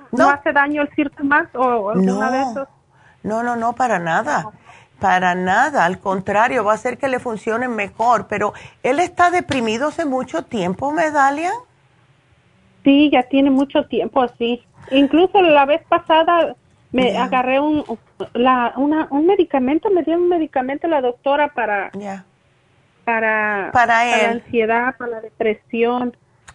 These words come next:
Speaker 1: Ya.
Speaker 2: Se llamaba, creo, ah, Crolela, algo así, no sé, ya no me recuerdo
Speaker 1: ¿Es
Speaker 2: cómo se
Speaker 1: Relora,
Speaker 2: llamaba.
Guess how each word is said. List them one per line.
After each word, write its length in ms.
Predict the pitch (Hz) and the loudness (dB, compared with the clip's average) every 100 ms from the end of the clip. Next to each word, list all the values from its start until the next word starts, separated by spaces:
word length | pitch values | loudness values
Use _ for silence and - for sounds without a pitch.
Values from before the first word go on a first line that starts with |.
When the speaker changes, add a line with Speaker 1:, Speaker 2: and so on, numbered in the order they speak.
| - | -12
Speaker 1:
Ya. 440 | 220 220 196 185 | -6 -2 2 2
Speaker 2:
Se 60 | 180 | 4
llamaba, 340 | 240 247 262 294 | 2 0 -2 -2
creo, 280 | 294 285 294 _ _ _ _ _ _ _ - | 0 0 0 _ _ _ _ _ _ _ -4
ah, 340 | 240 226 208 208 _ _ - _ - - - - | -2 0 -2 -6 _ _ -20 _ -20 -20 -20 -2
Crolela, 800 | 226 208 190 - 254 262 220 | 2 4 4 0 2 4 4
algo 200 | 226 254 240 | 2 0 -4
así, 380 | - - - | -6 -14 -12
no 180 | - - - | -10 -10 -8
sé, 80 | - | -6
ya 140 | - | -4
no 260 | 269 262 262 | 0 2 4
me 100 | 262 | 4
recuerdo 320 | 247 - 240 | 2 2 2
Speaker 1:
¿Es 60 | - | 0
Speaker 2:
cómo 120 | 233 | 0
se 80 | 220 | 2
Speaker 1:
Relora, 340 | 214 220 247 330 | 4 4 4 4
Speaker 2:
llamaba. 240 | 392 208 | 2 -2